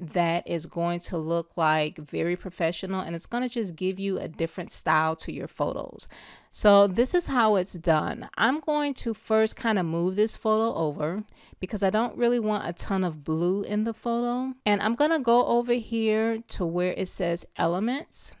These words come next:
and I'm going to type in gradient. And I'm going to be able to find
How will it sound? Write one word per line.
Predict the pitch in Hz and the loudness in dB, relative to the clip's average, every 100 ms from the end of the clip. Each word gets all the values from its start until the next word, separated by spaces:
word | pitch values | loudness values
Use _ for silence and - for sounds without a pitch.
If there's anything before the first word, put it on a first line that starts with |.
| - | 0
and | 196 190 - | 2 2 0
I'm | 202 247 | 0 -2
going | 262 269 269 | 0 0 0
to | - 233 | -2 -4
type | - 202 202 - | 0 0 0 -2
in | 196 190 165 | -2 -2 -4
gradient. | 156 151 160 165 - 92 - - - - - _ _ _ _ _ | -8 -4 -2 -2 -4 -10 -12 -12 -12 -12 -16 _ _ _ _ _
And | - 170 170 165 - | -2 0 0 0 0
I'm | 202 | -2
going | 202 240 262 254 | 0 -2 -2 -4
to | - 254 220 | -4 -2 -2
be | 202 - | -4 -4
able | 196 208 208 | -2 -2 -4
to | 196 | -6
find | - - 240 262 233 175 160 165 160 | -10 -6 -4 0 0 -2 -2 -6 -10